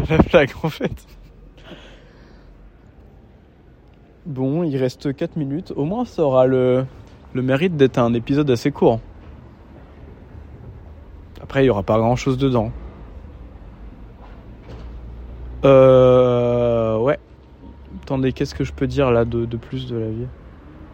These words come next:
Si, si, si, si, attendez. En fait, la vie, c'est dingue comment des fois le plaisir, c'est pas le plaisir. Putain, je, je me lance dans des trucs, mais j'arrive pas à réfléchir, c'est chiant, hein.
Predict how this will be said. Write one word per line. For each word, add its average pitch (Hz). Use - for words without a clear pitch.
Si, -
si, 139
si, -
si, 139
attendez. 123
En 143
fait, -
la 127
vie, 160
c'est -
dingue 151
comment 131
des 131
fois 156
le 143
plaisir, 139
c'est -
pas -
le 120
plaisir. 120
Putain, 131
je, 113
je 113
me 131
lance 170
dans 143
des 123
trucs, -
mais 135
j'arrive 117
pas 180
à -
réfléchir, 170
c'est -
chiant, 143
hein. 123